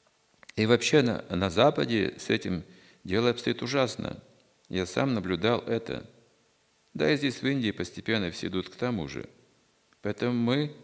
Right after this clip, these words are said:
и основали это движение сознания Кришны, чтобы дать людям знания об основных принципах духовной жизни. Это не какое-нибудь сектантское движение, это движение, распространяющее культуру, которая несет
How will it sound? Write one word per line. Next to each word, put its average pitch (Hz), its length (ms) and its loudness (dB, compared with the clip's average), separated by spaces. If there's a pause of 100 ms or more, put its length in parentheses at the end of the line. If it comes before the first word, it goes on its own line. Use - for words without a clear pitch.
(440)
и 139 60 2
основали 127 480 2
это 123 140 -2
движение 95 420 -2
сознания 80 400 -4
Кришны, - 400 -12 (480)
чтобы 85 300 -4
дать 107 260 2
людям 98 340 0
знания 82 560 -2 (540)
об 120 160 -2
основных 113 440 0
принципах 104 640 -4
духовной 92 440 -2
жизни. 98 440 -8 (880)
Это 127 280 0
не 135 160 0
какое-нибудь 117 720 0
сектантское 85 580 -4
движение, 76 480 -4
это 82 380 -4 (440)
движение, 95 500 0
распространяющее 78 800 -4
культуру, 107 640 -4 (240)
которая 73 260 -6
несет 95 380 -4